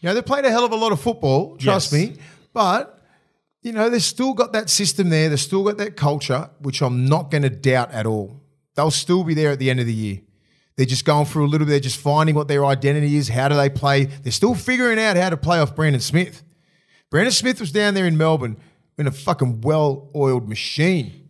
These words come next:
Speaker 2: Mm.
Speaker 1: He didn't have to play with, uh, he didn't have to play eighty minutes. He had Harry Grant coming off the bench. He could start at lock. No structure. Just run the ball hard. Play, get back into nine when Harry Grant has a rest. There, he was free-flowing football. There was no structure.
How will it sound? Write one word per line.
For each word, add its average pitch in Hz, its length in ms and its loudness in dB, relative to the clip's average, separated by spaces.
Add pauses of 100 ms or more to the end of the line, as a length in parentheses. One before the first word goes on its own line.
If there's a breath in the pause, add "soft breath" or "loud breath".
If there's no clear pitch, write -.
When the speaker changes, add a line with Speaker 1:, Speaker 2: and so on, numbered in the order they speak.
Speaker 2:
Mm. 127 440 -2
Speaker 1:
He 135 100 2
didn't 175 180 2
have 208 120 2
to 233 100 -6
play 233 280 0
with, 208 120 -2
uh, 190 140 -6
he 190 240 2
didn't 202 220 -2
have 226 100 0
to 214 60 -14
play 233 220 0
eighty 214 200 4
minutes. 165 260 0
He 156 80 2
had 170 80 2
Harry 202 240 2
Grant 208 280 -2
coming 220 200 0
off 254 120 0
the 165 80 -4
bench. 143 260 2
He 151 60 -2
could 135 120 -4
start 214 320 2
at 226 80 -12
lock. 175 300 0 (280 loud breath)
No 175 240 2
structure. 208 580 0 (120)
Just 131 220 0
run 180 240 2
the 190 60 -2
ball 190 260 4
hard. 190 300 2 (180)
Play, 143 140 -4
get 160 180 0
back 196 180 2
into 190 160 2
nine 196 240 2
when 180 100 0
Harry 185 200 2
Grant 196 280 0
has 190 160 2
a 180 60 0
rest. 139 360 0
There, 170 140 2
he 156 80 6
was 151 160 0
free-flowing 190 760 0
football. 190 400 -2
There 127 120 0
was 123 140 0
no 175 200 4
structure. 196 500 0